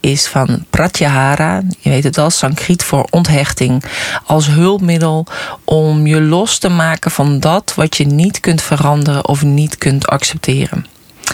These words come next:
De T is van taal en brengt je bewustzijn bij zelfspraak. Welke taal innerlijk of naar buiten gebruik je en draagt wel of niet bij aan de acceptatie van jezelf of de situatie.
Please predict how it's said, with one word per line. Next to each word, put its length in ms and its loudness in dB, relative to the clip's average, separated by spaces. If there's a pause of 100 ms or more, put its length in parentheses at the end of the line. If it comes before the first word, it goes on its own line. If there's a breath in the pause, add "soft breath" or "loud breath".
(380 loud breath)
De 180 2
T 400 0
is 100 0
van 200 -2
taal 420 0
en 200 2
brengt 280 2
je 60 0
bewustzijn 840 0 (340 loud breath)
bij 180 2
zelfspraak. 1000 -2 (100)
Welke 460 2
taal 480 0
innerlijk 560 0 (100)
of 240 0
naar 120 2
buiten 380 0
gebruik 480 0
je 220 -2 (400 loud breath)
en 160 2
draagt 540 0
wel 380 2
of 180 -2
niet 340 0
bij 280 2
aan 100 0
de 80 -4
acceptatie 680 -2
van 160 0
jezelf 680 0
of 300 0
de 100 0
situatie. 720 -2